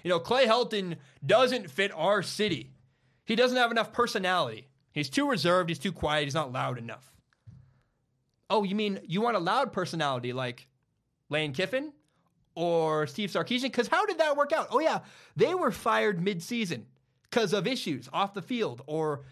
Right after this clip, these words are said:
you know, Steve Sarkisian had a drinking problem. You want that guy back? 'Cause that's the difference. That's what Clay Helton is. Clay Helton is stability for U S C.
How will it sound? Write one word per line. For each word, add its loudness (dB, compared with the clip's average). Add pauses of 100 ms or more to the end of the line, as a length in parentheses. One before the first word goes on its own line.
you -4
know, -4
Steve -6
Sarkisian -2
had 2
a 0
drinking -4
problem. -2 (140)
You 0
want 4
that 2
guy 2
back? 0 (520)
'Cause 2
that's 2
the -2
difference. -4
That's 0
what -4
Clay 0
Helton 0
is. -6
Clay 0
Helton -2
is -4
stability -6 (880)
for -4
U 0
S -10
C. -16